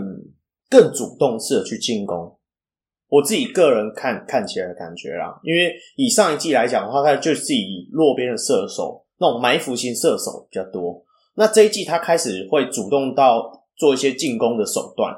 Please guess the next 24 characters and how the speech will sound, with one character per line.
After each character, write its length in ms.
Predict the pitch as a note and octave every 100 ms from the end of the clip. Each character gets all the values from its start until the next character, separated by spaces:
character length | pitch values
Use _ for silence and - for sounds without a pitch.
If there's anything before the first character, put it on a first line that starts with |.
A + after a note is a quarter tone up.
| -
不 100 | -
管 200 | D#3+ G#2
是 180 | G2+ C#3
利 120 | C3+
用 360 | C#3 C3 A#2 A2+ _ _
挡 240 | - F#2+ -
拆 300 | - B2 C3+
啊， 220 | C3 B2+
或 100 | C#3
者 80 | B2
是 140 | C3+
说 360 | C#3+ D3 C3+ C3
判 220 | D3 B2
断， 220 | B2+ B2
呃， 840 | A2 - _ _ _ - A2+ G#2 G#2
防 140 | B2
守 160 | C3 C3+
者 180 | A#2+ F#2+
的 300 | G2 G2 - - _
站 320 | - C#3 A2
位 220 | C3+ A#2+ G2+
啊， 300 | F#2 F#2 G2 _ -
他 120 | C#3
会 280 | D3 C3+